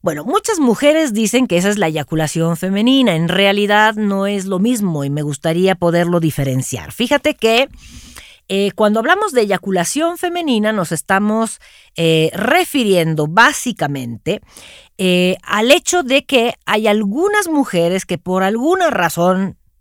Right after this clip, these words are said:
tienen próstata, ¿no? Si, si, si has escuchado la próstata, sabrás que la próstata es masculina. A los hombres les da cáncer de próstata, hiperplasia prostática benigna, prostatitis, ¿no? Seguramente algo te suena de la próstata y dices, "No, bueno, pues eso le pasa a mi marido, no me pasa a mí".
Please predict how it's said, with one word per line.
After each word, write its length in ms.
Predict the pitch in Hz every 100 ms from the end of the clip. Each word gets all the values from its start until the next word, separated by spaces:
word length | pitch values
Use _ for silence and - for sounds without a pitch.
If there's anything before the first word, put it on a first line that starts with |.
| _
tienen 280 | 226 220 190
próstata, 560 | 165 147 - 165 240 330 _
¿no? 180 | 156 226
Si, 200 | - 202 -
si, 200 | - 170
si 280 | 139 - -
has 100 | 147
escuchado 380 | - 151 165 170
la 120 | 185
próstata, 420 | - 233 226 208
sabrás 260 | 165 156 165
que 100 | 170
la 100 | 147
próstata 420 | 185 185 202 185
es 60 | 180
masculina. 640 | 190 - 247 330 330 190 - - -
A 80 | -
los 140 | 160 196
hombres 240 | 214 202
les 120 | 180
da 120 | 196
cáncer 460 | 202 175 165 156 156
de 120 | 151
próstata, 880 | - 226 262 269 262 254 - 247 254
hiperplasia 580 | 233 175 165 185 165 160
prostática 540 | - 147 160 156 151 143
benigna, 760 | 143 180 277 277 233 240 240
prostatitis, 1300 | - 151 131 135 127 - 247 277 277 - 233 240 220 - - - - -
¿no? 140 | 226
Seguramente 580 | 196 202 262 226 226 214
algo 240 | 220 226
te 120 | 202
suena 340 | 175 214 226 208
de 100 | 190
la 80 | 190
próstata 560 | 240 240 220 214 240
y 40 | 214
dices, 260 | 190 185
"No, 120 | 190
bueno, 180 | 196 185
pues 140 | 165 160
eso 160 | 170
le 100 | 196
pasa 220 | 156 170 220
a 20 |
mi 100 | 190
marido, 400 | 151 165 208 180
no 100 | 170
me 120 | 175
pasa 240 | - 147 147
a 20 |
mí". 160 | 139